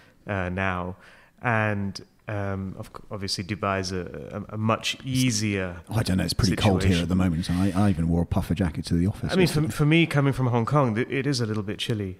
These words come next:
Speaker 1: I,
Speaker 2: Yeah.
Speaker 1: I, I, I would agree with that. Yeah.
Speaker 2: Yeah.
Speaker 1: So this, this, this is,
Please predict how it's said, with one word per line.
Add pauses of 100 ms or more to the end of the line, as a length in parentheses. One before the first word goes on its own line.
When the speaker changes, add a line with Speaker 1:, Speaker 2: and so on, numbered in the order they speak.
(140)
Speaker 1:
I,
Speaker 2:
Yeah.
Speaker 1:
I,
I, (100)
I
would
agree
with
that.
Yeah.
Speaker 2:
Yeah.
Speaker 1:
So
this,
this,
this
is,